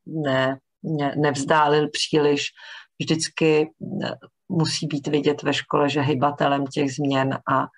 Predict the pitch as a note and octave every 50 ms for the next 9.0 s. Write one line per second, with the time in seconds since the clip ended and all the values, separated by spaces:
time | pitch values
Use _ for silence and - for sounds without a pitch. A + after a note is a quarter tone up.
0 | _ - - - - - _ _ - - D#3 D3 D3 D3 C#3+ C#3+ C3 D3+ D3 C3+
1 | - D3+ C3+ B2+ D#3 D3 D3 C#3+ C#3+ C#3+ C#3 C3+ C3 D#3 C#3+ C#3 D#3+ D#3+ D3 D#3
2 | D#3 D#3 - D#3 D3 B2 - - - D#3+ D3 C#3 C#3 B2+ C3 C3 - - D3 C#3
3 | C#3 C3+ C3+ D3 C#3 C3+ C#3 C#3 - D#3 C#3+ C3 C3 - - - _ _ _ -
4 | C#3 B2+ D3 C3 B2+ C3+ C3 - - C3 B2+ B2+ B2 B2 - C#3+ C3 B2+ C#3 C3
5 | B2 C#3 C3+ C3+ C3+ C3+ - - - - C3 B2 B2 B2 B2 B2 - - - -
6 | - - _ - C#3+ D3 C#3 - - - D#3 D3 C#3 D3+ C#3+ C3+ B2+ A#2+ - -
7 | D#3+ C#3+ C#3+ C#3+ C3 C#3 C#3+ C#3+ C#3 C#3+ D3 C#3+ C#3 C3+ - - _ _ - D3
8 | C#3 C#3 C3 - D#3+ D#3 D#3+ - D#3+ D3+ D3+ D#3 D3+ D3+ D3+ D3 D3 D3 D3